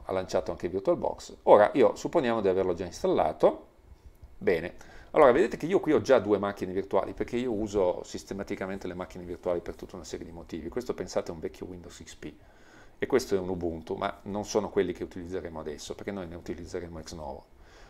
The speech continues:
Ora, cosa serve questo software? Serve dunque a creare e costruire macchine virtuali nuove, ok? Nuovi computer. È come se voi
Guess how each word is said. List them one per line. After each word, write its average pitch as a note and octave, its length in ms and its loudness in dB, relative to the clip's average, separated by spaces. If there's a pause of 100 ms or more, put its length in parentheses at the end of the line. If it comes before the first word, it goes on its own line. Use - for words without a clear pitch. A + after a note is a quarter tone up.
(100)
Ora, G3+ 300 10
cosa A#3+ 240 0
serve F#2+ 420 0
questo - 320 -6
software? - 400 -6
Serve C#3 340 2
dunque D#3+ 520 0 (420)
a - 140 -2
creare C3 580 6
e - 140 -4
costruire C3+ 960 2 (100)
macchine B2 480 -2
virtuali G#2+ 480 4
nuove, F#2 520 0 (540)
ok? - 180 -10 (140)
Nuovi F3 360 4
computer. G#2+ 580 0
È D#3+ 60 -2
come F3+ 200 0
se - 180 0
voi D3 400 8